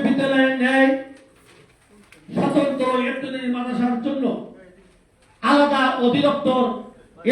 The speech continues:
স্থাপন করণের জন্য আমরা জোর দাবি জানাচ্ছি।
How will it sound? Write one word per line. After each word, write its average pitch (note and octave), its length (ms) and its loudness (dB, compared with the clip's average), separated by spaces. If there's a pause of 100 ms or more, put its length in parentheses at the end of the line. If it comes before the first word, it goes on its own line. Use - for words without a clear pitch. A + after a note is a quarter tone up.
স্থাপন B3 360 6 (640)
করণের A#3+ 400 4
জন্য A#3+ 180 2 (500)
আমরা A3+ 200 4 (140)
জোর A3+ 240 2
দাবি G3+ 280 -2
জানাচ্ছি। F#3+ 320 -4